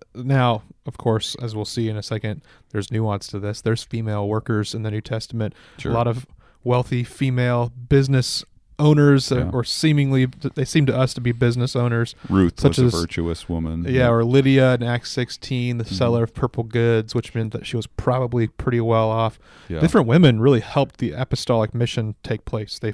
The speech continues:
Speaker 1: they sort of funded it and
Speaker 2: Yeah.
Speaker 1: backed it.
Speaker 2: Sure.
Speaker 1: They were, you know, maybe they were using, uh, what's the website called? Pa-, <laughs> Patheon or whatever.
Speaker 2: Oh, yeah,
Speaker 1: Patreon.
Speaker 2: Patreon.
Speaker 1: Patreon.
Speaker 2: Yeah.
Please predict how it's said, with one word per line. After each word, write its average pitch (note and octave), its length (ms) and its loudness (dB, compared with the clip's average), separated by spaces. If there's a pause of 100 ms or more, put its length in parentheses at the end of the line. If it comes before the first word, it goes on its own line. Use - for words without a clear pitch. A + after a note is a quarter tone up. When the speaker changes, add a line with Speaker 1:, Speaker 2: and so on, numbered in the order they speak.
Speaker 1:
they A2+ 120 -6
sort C3 180 0
of G#2 80 -10
funded A#2 400 -2
it A2+ 140 0
and A2+ 120 -8
Speaker 2:
Yeah. E2 80 -4
Speaker 1:
backed A#2 300 -2
it. A2+ 180 -10 (260)
Speaker 2:
Sure. F2 120 -8
Speaker 1:
They A2+ 140 -2
were, A2 260 -2 (300)
you B2+ 80 -6
know, G#2+ 180 -6
maybe A2+ 220 -4
they G#2+ 180 -2
were G#2+ 140 0
using, G#2+ 360 -4 (540)
uh, G2+ 340 -4 (200)
what's A#2+ 180 -2
the G#2+ 120 -2
website G#2+ 420 0
called? G#2 340 -4
Pa-, - 200 -4 (100)
<laughs> - 920 -12
Patheon C3+ 800 2
or C3 100 -4
whatever. F3 360 -4
Speaker 2:
Oh, A2+ 80 6
yeah, - 60 8 (480)
Speaker 1:
Patreon. G2 120 4
Speaker 2:
Patreon. C3 540 4
Speaker 1:
Patreon. G2 640 0
Speaker 2:
Yeah. - 0 -